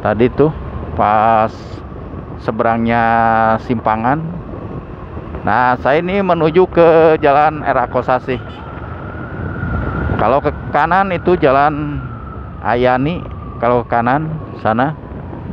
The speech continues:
saya akan ke kiri karena saya akan ke R A Kosasih, saya menuju Sukaraja. Nah, seperti ini sobat, R A Kosasih malam hari ya, menuju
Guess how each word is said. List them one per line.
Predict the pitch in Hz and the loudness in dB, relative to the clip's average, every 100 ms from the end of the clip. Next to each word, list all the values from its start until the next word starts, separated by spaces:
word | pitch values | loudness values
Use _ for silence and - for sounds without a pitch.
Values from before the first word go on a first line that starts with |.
| - | -6
saya | - 107 110 | 0 2 2
akan | 110 113 | 0 -2
ke | 107 | -2
kiri | 107 110 110 143 - - - - - - - - - - - - - - - - | -2 0 0 -2 -6 -16 -18 -18 -20 -20 -20 -20 -18 -18 -18 -18 -16 -14 -14 -8
karena | - 101 110 | -2 0 0
saya | - 113 104 | 2 2 2
akan | 95 117 113 | 2 0 0
ke | 113 117 | 2 2
R | 101 | 4
A | 101 113 | 2 2
Kosasih, | 110 - 104 - 147 156 | 0 0 -2 0 -2 -2
saya | - 113 | -2 0
menuju | 117 113 107 | 2 0 0
Sukaraja. | - - 110 101 101 127 - | -2 -2 0 0 2 0 0
Nah, | - 101 107 104 101 101 98 92 85 - - - - - - - - - - - - | -2 0 2 2 0 0 0 -2 -4 -8 -12 -10 -10 -10 -10 -10 -10 -10 -8 -8 -8
seperti | - 131 196 | -4 2 4
ini | 220 240 214 175 | 4 4 2 0
sobat, | 180 202 214 - - - - - - - - - - - - 117 | 2 4 2 0 -14 -14 -14 -12 -12 -12 -12 -14 -14 -12 -4 0
R | |
A | 135 170 | 2 2
Kosasih | 180 175 180 196 190 175 | 2 2 2 4 4 4
malam | 156 170 | 4 4
hari | 165 165 185 185 - - | 2 2 0 -2 -10 -10
ya, | - 135 160 - - - - - - - - - - - 92 | -2 0 0 -4 -12 -12 -12 -10 -8 -6 -6 -8 -8 -4 0
menuju | 127 151 180 170 | 2 4 4 4